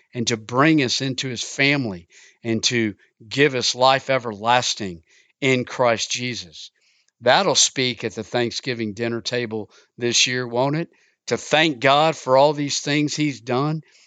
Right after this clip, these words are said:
his predestination, his election, his sovereign grace and will, and the merits of Jesus Christ fully applied to you,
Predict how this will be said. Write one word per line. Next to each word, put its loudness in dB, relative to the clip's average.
his 2
predestination, 0
his 2
election, 2
his -2
sovereign 2
grace 0
and -8
will, -6
and -2
the 0
merits 2
of -12
Jesus -8
Christ 0
fully -2
applied 2
to -6
you, -6